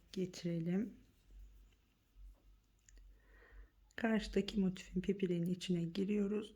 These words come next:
İkisini birlikte çektik. Tekrar iki tane zincir çektim. Dönüyorum. Şimdi dört zincire tamamlamış oldum. Hem birleştirdim hem de dört zincire tamamlamış oldum. Burada hemen buraya trabzan yapmıyoruz. Yine aynı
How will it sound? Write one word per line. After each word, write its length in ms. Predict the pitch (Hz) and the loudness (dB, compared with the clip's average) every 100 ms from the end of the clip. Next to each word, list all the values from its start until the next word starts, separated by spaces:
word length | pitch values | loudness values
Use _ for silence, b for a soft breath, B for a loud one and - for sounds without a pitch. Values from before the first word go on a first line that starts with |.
| - | -8
İkisini 420 | 208 - 185 170 | -6 -2 0 0
birlikte 380 | 170 - - 190 | -2 -8 -12 -6
çektik. 580 | 180 175 - 233 - B B B B - | -4 -6 -6 -10 -10 B B B B 0
Tekrar 440 | 226 226 185 170 - | 2 4 2 2 -2
iki 240 | 202 226 | 0 4
tane 340 | 226 190 208 | 8 8 8
zincir 380 | 185 170 165 170 | 4 2 2 -2
çektim. 420 | - 180 - 185 - - - - - - | -4 -6 -6 -10 -10 -16 -20 -20 -20 0
Dönüyorum. 400 | 220 196 175 165 | 4 6 6 2
Şimdi 300 | - 185 190 | 2 2 10
dört 240 | 226 226 - | 12 12 8
zincire 400 | 202 196 214 208 | 2 4 2 2
tamamlamış 680 | 202 185 180 175 170 - | 2 2 0 -2 -6 -8
oldum. 260 | 160 160 175 | -8 -8 -6
Hem 200 | 202 190 | -2 -2
birleştirdim 760 | 175 170 175 175 - 165 - 240 - B B B B B B - | -2 -2 -4 -6 -8 -10 -8 -10 -12 B B B B B B -4
hem 200 | 208 190 | 2 2
de 140 | 196 | 4
dört 260 | 196 202 202 | 4 2 0
zincire 400 | - 170 220 214 | -6 -6 -4 -4
tamamlamış 680 | 202 180 175 170 170 170 - | 0 2 2 2 0 -2 -4
oldum. 340 | 165 170 233 | -4 -2 2
Burada 260 | 226 214 220 | 4 6 6
hemen 360 | 226 220 208 202 | 6 6 6 4
buraya 260 | 196 214 | 2 2
trabzan 480 | 214 185 185 - 202 | 2 4 2 2 4
yapmıyoruz. 560 | 196 190 185 170 165 - | 4 2 0 0 0 2
Yine 200 | 190 175 | 4 6
aynı 480 | 202 202 180 220 | 6 6 6 2